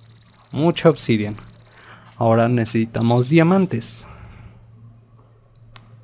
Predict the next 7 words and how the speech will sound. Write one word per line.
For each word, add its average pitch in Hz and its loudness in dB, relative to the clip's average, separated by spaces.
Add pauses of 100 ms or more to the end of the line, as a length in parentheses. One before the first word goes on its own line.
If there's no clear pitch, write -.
(220)
Pom, 120 -2
pom. 151 -4 (500)
Vamos 113 -6
a 110 -2
poner 113 -4
esto. 147 -4 (3000)
Diamantes. 127 -4